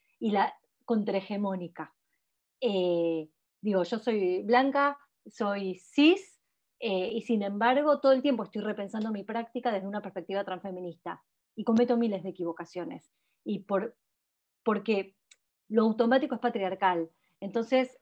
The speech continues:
eh, digo, como, bueno, lo importante como primera inquietud es, bueno, frenar lo automático, pensarnos, revisar nuestras prácticas,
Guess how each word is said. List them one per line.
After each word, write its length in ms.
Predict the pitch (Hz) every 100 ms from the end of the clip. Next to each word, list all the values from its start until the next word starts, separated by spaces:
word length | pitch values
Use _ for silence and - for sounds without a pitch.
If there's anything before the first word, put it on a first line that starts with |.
| -
eh, 580 | 226 180 180 175 175 -
digo, 220 | 226 214
como, 360 | - 196 180 214
bueno, 320 | 233 202 190
lo 120 | 214
importante 500 | 214 220 220 269 285
como 300 | 247 196 180
primera 320 | 190 196 214 240
inquietud 440 | 233 202 240 277
es, 140 | 226
bueno, 340 | 208 185 165 - _
frenar 340 | 208 202 226
lo 120 | 277 262
automático, 800 | 240 233 254 262 262 269 269 - _ _ _
pensarnos, 800 | - 208 202 254 247 247 247 240
revisar 320 | 220 190 220
nuestras 320 | 220 220 196 -
prácticas, 760 | 254 254 - 254 262 269